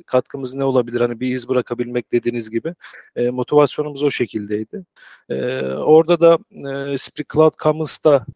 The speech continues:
e, benim işte ilk programa başvurdum. E, başvurduktan sonra bir hani, e, tevafuk mu derler, böyle bir denk geldi. Good First Issue vardı. İşte basit bir aslında bir, e, refaktör işiydi ama, e,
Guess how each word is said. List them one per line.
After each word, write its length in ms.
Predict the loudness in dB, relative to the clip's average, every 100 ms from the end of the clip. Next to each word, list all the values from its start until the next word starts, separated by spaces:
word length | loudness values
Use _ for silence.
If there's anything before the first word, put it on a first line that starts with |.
| -8
e, 340 | -4 -2 -2 -2
benim 240 | -4 -6
işte 400 | -12 -6 0 0
ilk 180 | 0 -8 -18 -10 2
programa 480 | 4 4 2 2
başvurdum. 720 | 4 4 2 -6 -6 -6 -8 -10
E, 400 | -6 -4 -4 0
başvurduktan 600 | 2 2 -2 -16 -4 -2
sonra 220 | -2 -6 -14 _
bir 240 | -4 -2 -4 -14 -14
hani, 220 | -8 -4 -4
e, 460 | -2 -2 0 -2
tevafuk 920 | 0 2 4 4 0 -10 _ -14 -14
mu 120 | -8 -6
derler, 320 | -4 -4 -6
böyle 220 | -6 -6
bir 140 | -8 -2 0
denk 200 | 0 2
geldi. 360 | 2 2 -4 -14 _ _ -12
Good 140 | -12
First 400 | -4 -2 -2 _
Issue 180 | -6 0
vardı. 560 | 2 2 -2 -4 -4 -12
İşte 340 | -14 -2 0 0 -8 -14 -2
basit 340 | -2 -2 -2
bir 40 | 2
aslında 460 | 2 0 -6 -6
bir, 200 | -6 -6
e, 300 | -2 0 0
refaktör 400 | -2 -2 -2 -4
işiydi 320 | -4 -4 0 0
ama, 260 | 2 -2 -6 -18 -20
e, 60 | _